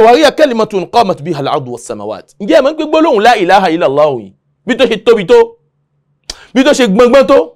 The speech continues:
ǹjẹ́ ẹ mọ̀ pé òun lọ́lọ́run fi gbé sánmà méje dání, ló sì fi gbé ilẹ̀ méje dání? Ẹ̀yin ọmọ ìyá mi wọ́n jùlọ ní Islam. Allahu akbar. Bí sánmà méje bá dúró, tí ọ̀rọ̀ lé wa lérí, bí ilẹ̀ méje bá dúró,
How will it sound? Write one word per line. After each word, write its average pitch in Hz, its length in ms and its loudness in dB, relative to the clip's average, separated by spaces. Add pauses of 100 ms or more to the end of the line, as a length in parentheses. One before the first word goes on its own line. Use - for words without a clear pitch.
(340)
ǹjẹ́ 233 160 0
ẹ 277 60 2
mọ̀ 330 120 2
pé 339 60 4 (100)
òun 240 140 2
lọ́lọ́run 254 280 2
fi 233 100 -8
gbé 233 140 -4
sánmà 262 240 -2
méje 196 320 0
dání, 185 140 0
ló 208 80 0
sì 147 100 -12
fi 139 80 -8
gbé 143 120 -2
ilẹ̀ 131 180 -4
méje 123 280 -6
dání? 120 340 -4
Ẹ̀yin 113 160 -12
ọmọ 113 140 -12
ìyá 113 160 -6
mi 107 80 -16
wọ́n 104 200 -16
jùlọ 98 140 -16
ní 98 80 -16
Islam. 92 320 -18 (280)
Allahu 98 280 -10
akbar. 101 300 -16 (760)
Bí 302 120 2
sánmà 330 240 2
méje 240 260 4
bá 254 220 6
dúró, 277 420 4 (800)
tí - 120 -2
ọ̀rọ̀ 254 360 6
lé 226 60 4
wa 220 140 6
lérí, 240 360 2 (920)
bí 359 120 0
ilẹ̀ 370 240 4
méje 277 340 4
bá 294 100 2 (180)
dúró, 320 480 2